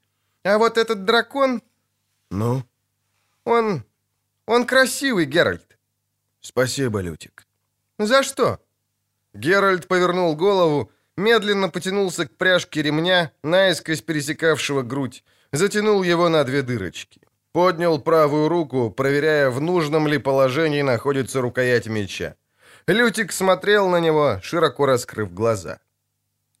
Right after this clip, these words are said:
«Геральт, ты собираешься?» «Да», спокойно сказал ведьмак.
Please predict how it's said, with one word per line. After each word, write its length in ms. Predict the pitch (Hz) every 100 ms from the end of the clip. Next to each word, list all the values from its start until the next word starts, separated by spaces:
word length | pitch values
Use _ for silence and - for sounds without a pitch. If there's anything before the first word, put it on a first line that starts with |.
| _
«Геральт, 580 | 185 175 165 233 147 127 - _ _ _ _
ты 180 | - 254
собираешься?» 760 | 254 208 247 254 233 - 220 202 _ _ _ _
«Да», 460 | 131 139 165 113 90 _ _ _
спокойно 560 | - 139 123 123 113
сказал 420 | 104 - 110 104 95
ведьмак. 520 | 101 87 73 _